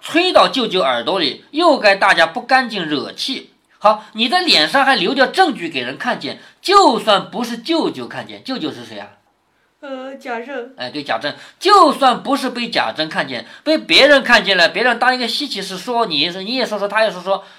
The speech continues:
Speaker 1: 最后不也传到贾政耳朵里去了吗？对不对？也就是在林黛玉的嘴里，你陪着姐妹们做胭脂膏子也不是什么了不起的大事，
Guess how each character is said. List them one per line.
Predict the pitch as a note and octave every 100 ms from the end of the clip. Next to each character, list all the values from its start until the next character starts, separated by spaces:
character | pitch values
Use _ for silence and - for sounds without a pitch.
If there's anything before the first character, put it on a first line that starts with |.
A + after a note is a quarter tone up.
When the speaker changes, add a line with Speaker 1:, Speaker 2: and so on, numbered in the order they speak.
| _
Speaker 1:
最 | - D4+
后 | C4+
不 | G#3+ D#4+
也 | G3+ C3+ A#2
传 | D#3 G3+
到 | G3+
贾 | A#2 G#2
政 | C3
耳 | G#2
朵 | G2+ G#2
里 |
去 | G2+ A2
了 |
吗？ | G2 G2 - _ _ _ -
对 | E3
不 |
对？ | D#3+ D3+ D#3 _ _ _ _ _
也 | G3
就 | A#3 C#4
是 | C#4
在 | - C#4 C4 B3+ - _
林 | F#3 G#3 C#4+
黛 | D4
玉 | B3
的 | A3
嘴 | G3 F#3+
里， | G3+ B2 - _ _
你 | A3+ B3+
陪 | - - A3+ D4
着 | C4+ A3+
姐 | F3 E3
妹 | B3
们 | B3+ A#3+
做 | B3+
胭 | C4 D4 B3+
脂 |
膏 | B3 C4
子 | G#3
也 | C#3+ -
不 | B3
是 | F#3+
什 | E3
么 |
了 | C#3+ -
不 | B2
起 |
的 | -
大 | C3 C#3
事， | B2 A2+